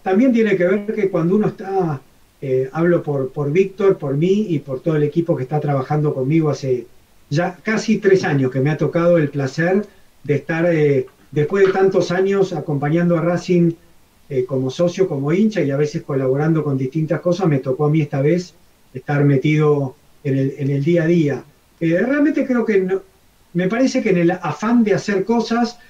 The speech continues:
hemos estado mucho más preocupados por hacer que necesariamente estar vendiendo permanentemente lo que, lo que hacemos. Pero también sabemos, eh,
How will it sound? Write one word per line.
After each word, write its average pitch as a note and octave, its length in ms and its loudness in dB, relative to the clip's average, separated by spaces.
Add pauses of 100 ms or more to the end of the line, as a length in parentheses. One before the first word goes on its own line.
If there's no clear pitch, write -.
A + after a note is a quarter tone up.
(220)
hemos F#3 320 2
estado E3+ 380 -2
mucho G3 320 2
más F#3 160 2
preocupados F#3 640 0
por C#3+ 200 0
hacer A#3+ 460 0 (400)
que D3+ 100 -2
necesariamente F3+ 840 2
estar F3 260 -2
vendiendo F3 540 2
permanentemente E3+ 840 -2
lo C#3+ 180 -2
que, C3 340 -2 (360)
lo D3 140 -2
que E3+ 80 -2
hacemos. C#3+ 500 -4 (240)
Pero A3 200 2
también C#4 320 6
sabemos, G#3+ 720 2
eh, D#3 400 2